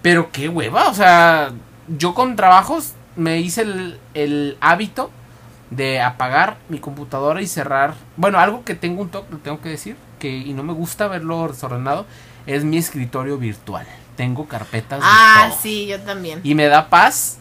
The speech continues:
Speaker 1: eh, sobre todo a lo mejor, eh, un día con menos carga laboral, un viernes, un sábado, me pongo a ordenar y hasta pongo una carpeta que dice pendientes, eh, Words,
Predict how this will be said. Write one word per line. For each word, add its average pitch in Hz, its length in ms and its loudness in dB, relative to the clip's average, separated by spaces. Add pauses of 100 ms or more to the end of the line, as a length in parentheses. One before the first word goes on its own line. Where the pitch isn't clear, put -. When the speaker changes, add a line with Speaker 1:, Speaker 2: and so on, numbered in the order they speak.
Speaker 1:
eh, 131 260 -6
sobre 131 200 -6
todo 143 260 -2
a - 20 2
lo 151 80 0
mejor, 139 440 -6 (100)
eh, 123 220 -8
un 131 200 -8
día 143 180 -4
con 151 120 -6
menos 139 220 -8
carga 135 220 -4
laboral, 151 320 2
un 165 80 -4
viernes, 151 320 -4
un 156 60 -10
sábado, 190 360 2 (540)
me 143 140 -4
pongo 160 300 2
a - 80 6
ordenar 151 540 0
y 143 80 0
hasta 147 340 0
pongo 151 600 0 (280)
una 160 160 -2
carpeta 147 440 -8
que 156 80 -8
dice 135 460 -2 (480)
pendientes, 160 840 2 (280)
eh, 143 240 0
Words, 147 720 2